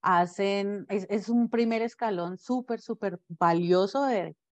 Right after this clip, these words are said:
de fortalecer, de reducir, que sea un cimiento ahí, que no nos permitamos, eh, ese maltrato,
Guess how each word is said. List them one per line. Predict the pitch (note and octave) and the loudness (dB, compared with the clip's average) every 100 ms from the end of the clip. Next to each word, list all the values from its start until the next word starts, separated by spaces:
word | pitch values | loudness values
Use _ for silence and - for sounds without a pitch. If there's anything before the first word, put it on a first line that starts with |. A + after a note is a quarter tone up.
| _ _ _ _ - | _ _ _ _ -4
de | F#3 G3+ | 0 2
fortalecer, | G3+ F#3 - F3 D#3+ D#3 - F3+ F#3+ G3 | 2 2 0 -2 -2 -4 -2 0 0 -2
de | G3+ | -4
reducir, | F#3 E3+ D#3+ G3+ F#3 | -2 -2 -2 -4 -4
que | G3+ | -4
sea | F#3 F3+ | -4 -6
un | F3 | -6
cimiento | - G#3+ A3 A#3 A#3 A3+ A#3 | -6 -2 0 0 0 -2 -2
ahí, | A3 A3 A3 | -2 -2 -4
que | - A3+ | -6 -6
no | A3+ | -4
nos | A3+ A3 | -6 -8
permitamos, | - A#3+ G#3+ E3 - F#3+ G#3 B3 E4 - _ _ _ _ _ | -8 -6 -4 -6 -4 0 2 2 -2 -10 _ _ _ _ _
eh, | - F3 E3 D#3+ | -4 -2 -2 0
ese | G#3 A#3+ | 0 2
maltrato, | A3+ F#3 D#3 D3 | 0 0 -2 -4